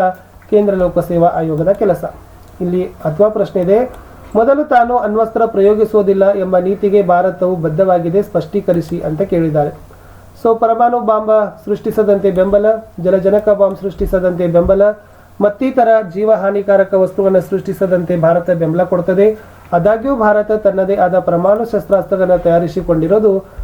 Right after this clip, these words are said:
ಬಾಹ್ಯ ಶಕ್ತಿಗಳ ಆಕ್ರಮಣದ ವಿರುದ್ಧ ರಕ್ಷಣೆಗಾಗಿ ಮಾತ್ರ. ಮೊದಲು ತಾನು ಅಸ್-, ಅಸ್ತ್ರವನ್ನು ಪ್ರಯೋಗಿಸುವುದಿಲ್ಲ ಎಂಬ ನೀತಿಗೆ ಭಾರತ ಬದ್ಧವಾಗಿದೆ. ಇಪ್ಪತ್ನಾಲ್ಕು, ಚಿಪ್ಕೋ ಚಳವಳಿ ಕುರಿತು ಸಂಕ್ಷಿಪ್ತವಾಗಿ ಬರಲಿಕ್ಕೆ ಕೇಳಿದ್ದಾರೆ. So ಚಿಪ್ಕೋ ಚಳವಳಿ ಬಗ್ಗೆ ಏನ್ ಬರಿಬಹುದಪ್ಪ ಅಂದ್ರೆ,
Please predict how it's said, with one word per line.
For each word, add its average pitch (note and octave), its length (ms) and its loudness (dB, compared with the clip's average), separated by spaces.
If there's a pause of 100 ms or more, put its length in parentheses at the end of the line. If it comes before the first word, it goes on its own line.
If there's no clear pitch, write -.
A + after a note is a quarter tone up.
(200)
ಬಾಹ್ಯ F#3 240 2
ಶಕ್ತಿಗಳ G#3+ 420 0
ಆಕ್ರಮಣದ F#3 520 -2
ವಿರುದ್ಧ F3 260 -2
ರಕ್ಷಣೆಗಾಗಿ D#3+ 800 0
ಮಾತ್ರ. F3+ 300 -2 (380)
ಮೊದಲು G3 460 2 (340)
ತಾನು F#3+ 220 2
ಅಸ್-, F#3 380 -2
ಅಸ್ತ್ರವನ್ನು G#3 440 2
ಪ್ರಯೋಗಿಸುವುದಿಲ್ಲ F#3 720 -2
ಎಂಬ F3 240 2
ನೀತಿಗೆ E3+ 420 0
ಭಾರತ D#3+ 360 0
ಬದ್ಧವಾಗಿದೆ. F3 920 -2 (580)
ಇಪ್ಪತ್ನಾಲ್ಕು, C4 600 -2
ಚಿಪ್ಕೋ B3 360 -2
ಚಳವಳಿ A3 320 2
ಕುರಿತು G#3+ 280 -2
ಸಂಕ್ಷಿಪ್ತವಾಗಿ G3+ 640 0
ಬರಲಿಕ್ಕೆ F#3 420 -2
ಕೇಳಿದ್ದಾರೆ. F3 400 0
So G#3 200 0
ಚಿಪ್ಕೋ F3+ 320 -2
ಚಳವಳಿ F3+ 300 0
ಬಗ್ಗೆ E3+ 220 0
ಏನ್ F3+ 280 -2
ಬರಿಬಹುದಪ್ಪ E3 540 0
ಅಂದ್ರೆ, G3 280 2